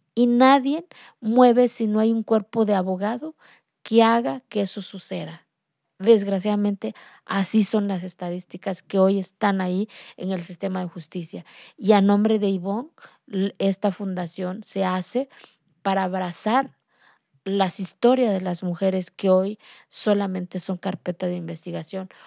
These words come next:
Otra parte iba, irá para los, para las niñas y los niños de las hijas de los, de las que hoy ya no están por feminicidio, porque la mayoría, Jessie,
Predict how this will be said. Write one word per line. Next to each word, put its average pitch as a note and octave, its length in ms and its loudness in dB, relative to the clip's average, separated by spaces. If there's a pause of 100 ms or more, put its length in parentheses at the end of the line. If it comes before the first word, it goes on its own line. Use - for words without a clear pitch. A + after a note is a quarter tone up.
(280)
Otra G#3+ 360 4
parte G3 420 -2
iba, F#3+ 340 0
irá F#3+ 420 2
para F#3+ 300 -6
los, F3 360 -4 (140)
para F3+ 140 0
las F3 240 -2
niñas G3 420 2
y F#3+ 60 -6
los E3+ 220 -4
niños F3+ 380 -4
de F#3+ 160 -6
las F3+ 300 -8
hijas G3+ 440 -8 (500)
de F3+ 240 2
los, F3+ 320 -4 (220)
de F#3 140 2
las F3 220 -4
que - 140 -6
hoy F#3 180 2
ya F#3 160 -2
no F3+ 120 -2
están F#3+ 420 -4
por F#3 200 -10
feminicidio, E3 800 -6
porque F#3+ 360 -10
la G#3 120 -4
mayoría, G3+ 640 0
Jessie, G#3 380 -6